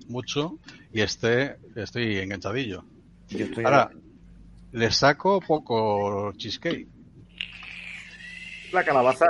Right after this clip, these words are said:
Speaker 3: es muy,
Speaker 1: La calabaza
Speaker 3: en realidad
Speaker 1: inma-
Speaker 3: tiene, tiene más, eh, el, el cheesecake, digamos, que es como, bueno, como en muchos líquidos que se usan vainillas o incluso galletas o cosas así para, para un poco para redondearlo, pues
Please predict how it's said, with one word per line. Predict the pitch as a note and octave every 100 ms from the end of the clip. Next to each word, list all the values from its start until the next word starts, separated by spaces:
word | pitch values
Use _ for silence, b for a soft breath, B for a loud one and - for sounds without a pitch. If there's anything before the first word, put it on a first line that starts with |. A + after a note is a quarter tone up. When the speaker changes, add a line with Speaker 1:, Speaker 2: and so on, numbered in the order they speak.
| D#3
Speaker 3:
es | C3 A#2 A#2+
muy, | B2+ A#2+ B2+ C3 A#2+ G#2+ -
Speaker 1:
La | A#2
calabaza | A2+ A2 B2+ B2
Speaker 3:
en |
realidad | D3+
Speaker 1:
inma- | C#3
Speaker 3:
tiene, | D3 D3+
tiene | D3
más, | D#3 D#3 D3+ -
eh, | C3+ B2 F2+
el, | A2+ A2+
el | C3 A2+
cheesecake, | - A2 D3 E3
digamos, | D#3 D3+ D#3+ D#3
que | D3+
es | D3
como, | D3+ C#3 A#2+ A2 G#2 F#2+ F2+ - - - B B B B
bueno, | B2 A#2+
como | A2+ G2+
en |
muchos | A2 A#2 D3+
líquidos | B2 B2+ B2+ A2
que | A2
se | A2
usan | A2 B2
vainillas | G#2 G2 G#2+ C3 A#2+ A2+ A2
o | G#2+ G#2+
incluso | G#2+ G#2 G#2+
galletas | F#2+ G2 B2+ B2+ G#2+ G#2
o | A2
cosas | A2+ B2 A2+
así | G#2+ A#2
para, | - A2+ G#2+ -
para | A2
un | A2+
poco | A#2 B2
para | A#2+ A#2
redondearlo, | G#2+ G#2 G2 G2 B2 A2 G#2 - b b b b b b -
pues | A2+ -